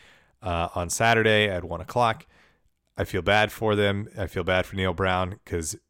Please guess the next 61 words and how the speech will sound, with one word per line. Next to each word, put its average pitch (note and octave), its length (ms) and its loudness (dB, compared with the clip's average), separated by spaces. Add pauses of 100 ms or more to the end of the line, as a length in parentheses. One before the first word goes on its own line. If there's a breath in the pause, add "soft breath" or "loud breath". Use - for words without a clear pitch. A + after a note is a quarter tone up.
(320)
Neil D#3+ 180 8
Brown D3 240 6
used B2 200 4
to A#2 60 -8
be A#2 80 2
the G2+ 100 2
guy G2 240 4
that F2+ 140 -2
was F2 140 -2
in F#2 80 -4
the F2 60 -4
position G2 420 0
of G#2+ 80 -4
J A#2+ 200 0
M A#2+ 80 -2
U. B2+ 200 -2
He A2+ 100 0
used G#2 220 -2
to - 60 -14
be F#2+ 80 0
at F#2 80 -2
Troy G#2+ 420 0
and F#2 120 -4
be F#2 100 -2
the F2 140 -2
team F2+ 340 -8
that F2+ 120 -6
nobody F2+ 260 -2
really F2+ 200 -2
wanted F2+ 240 -4
to E2+ 40 -10
play F#2+ 300 -4
'cause F2+ 140 -8
they F2+ 60 -4
were E2+ 80 -6
too G2+ 240 -6
good, F#2+ 380 -2 (380 loud breath)
uh, E2+ 120 -4
but E2+ 160 -6
you E2+ 80 -6
wouldn't F2 160 -6
get E2 120 -10
credit E2+ 220 -6
if - 80 -20
you F2+ 80 -10
beat F2 200 -8
them. F2+ 240 -4 (420 soft breath)
He's G2 180 0
gonna G2+ 140 4
experience F2+ 540 -2
that E2+ 340 -6 (220)
against F2 340 -4
J F2+ 120 -2
M D#2+ 160 -6
U D#2 300 -10
this E2+ 380 -10
week. D#2+ 280 -16 (360 loud breath)
So D3+ 400 6
that's B2+ 320 2
West B2+ 200 2
Virginia. G#2+ 500 -2